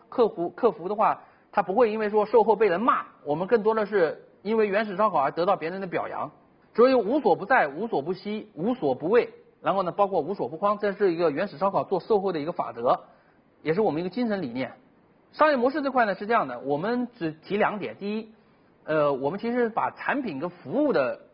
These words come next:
深度结合，在原始烧烤的企业理念里面是这样，就我们是卖烧烤食材的，我们是卖烧烤炉、烧烤调料、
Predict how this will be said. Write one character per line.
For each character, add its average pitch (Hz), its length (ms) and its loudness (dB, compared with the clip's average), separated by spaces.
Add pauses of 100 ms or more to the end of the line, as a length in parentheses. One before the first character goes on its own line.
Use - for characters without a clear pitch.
(140)
深 269 240 -2
度 233 120 -2
结 147 160 -4
合， 123 180 -4
在 220 140 -4
原 214 180 -2
始 254 120 -10
烧 226 120 2
烤 190 140 0
的 165 80 -6
企 - 180 -14
业 170 120 -2
理 143 140 -6
念 170 160 -4
里 139 60 -6
面 127 160 -6
是 160 100 -14
这 175 80 -2
样， 160 140 0 (420)
就 247 120 4
我 165 200 2
们 196 160 0
是 339 300 2
卖 185 220 2
烧 202 180 0
烤 156 160 -4
食 - 200 -10
材 127 200 -4
的， 143 100 0
我 127 140 -4
们 196 100 -4
是 349 240 0
卖 202 140 0
烧 220 160 2
烤 151 160 -6
炉、 127 160 -4
烧 226 220 0
烤 151 160 -8
调 123 220 -4
料、 180 220 2